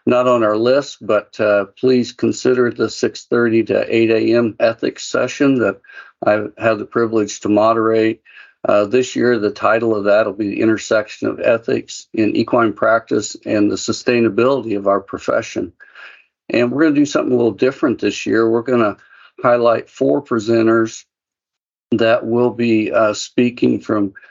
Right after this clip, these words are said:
different subcommittees in the Sustainability Outreach Program.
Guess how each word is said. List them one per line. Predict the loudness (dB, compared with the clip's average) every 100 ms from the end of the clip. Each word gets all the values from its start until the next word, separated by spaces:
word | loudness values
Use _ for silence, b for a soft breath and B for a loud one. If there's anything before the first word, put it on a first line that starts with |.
| B
different | -6 -4 -4
subcommittees | -2 -2 -2 -2 0 2 2 0 0
in | 0 0
the | 0
Sustainability | -4 -6 -2 -2 -2 0 2 2 0 0
Outreach | 2 0 0 -4 -4
Program. | -2 -2 0 2 2 0